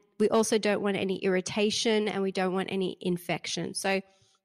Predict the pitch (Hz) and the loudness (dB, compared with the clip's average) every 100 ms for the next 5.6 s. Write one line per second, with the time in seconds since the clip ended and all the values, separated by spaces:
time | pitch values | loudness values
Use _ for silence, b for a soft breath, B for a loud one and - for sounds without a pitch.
0 | - 202 214 233 220 220 208 196 - 196 | -4 0 0 0 0 2 2 2 2 2
1 | 180 - - 190 190 196 196 190 180 190 | 2 0 -4 -2 -2 0 2 2 0 -2
2 | 202 190 185 185 175 175 175 b b _ | -4 -2 0 2 4 2 0 b b _
3 | 190 190 185 - - - 202 196 185 190 | 2 2 2 -2 -6 -2 0 2 2 0
4 | 196 190 190 196 233 285 381 - b b | 0 0 -2 -2 -2 -4 -4 -8 b b
5 | b - 190 196 196 | b -2 0 2 0